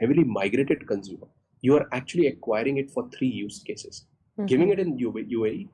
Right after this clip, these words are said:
Speaker 1: giving it to their home country, receiving something from their home country to them.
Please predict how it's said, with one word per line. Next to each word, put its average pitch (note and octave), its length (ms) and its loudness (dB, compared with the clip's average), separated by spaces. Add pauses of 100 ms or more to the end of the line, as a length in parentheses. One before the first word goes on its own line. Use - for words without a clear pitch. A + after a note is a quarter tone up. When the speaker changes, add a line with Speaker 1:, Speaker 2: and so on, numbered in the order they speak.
(160)
Speaker 1:
giving C3 240 8
it F#3+ 80 6
to F#3+ 60 4
their E3 180 2
home A2+ 240 2
country, G2+ 420 -8
receiving D#3+ 440 6
something D3+ 360 2
from C#3+ 140 4
their C#3 140 4
home C3 200 2
country B2 360 -2
to D#3 60 -2
them. C3 180 -2